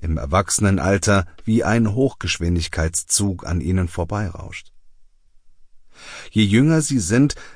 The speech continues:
desto schneller ist dieser Prozess wahrscheinlich gegangen. Wenn Sie über dreißig sind, gehören Sie zu der letzten Generation, die einen Großteil ihrer Kindheit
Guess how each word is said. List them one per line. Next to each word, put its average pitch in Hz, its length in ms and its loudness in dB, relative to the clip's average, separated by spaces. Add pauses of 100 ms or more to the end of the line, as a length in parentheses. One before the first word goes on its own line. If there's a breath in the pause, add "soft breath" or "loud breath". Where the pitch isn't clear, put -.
(240 loud breath)
desto 120 280 0
schneller 127 500 2
ist - 220 -8
dieser 82 240 0
Prozess - 580 0
wahrscheinlich 80 520 -2
gegangen. 82 400 -6 (1600 loud breath)
Wenn 101 160 4
Sie 95 120 4
über 127 300 6
dreißig 113 540 2
sind, 117 320 2 (220 loud breath)
gehören 147 500 6
Sie 123 200 4
zu - 200 -2
der 110 140 2
letzten 127 480 -2
Generation, 110 1000 2
die - 140 -2
einen 104 260 4
Großteil 113 680 0
ihrer 92 240 -2
Kindheit 123 580 0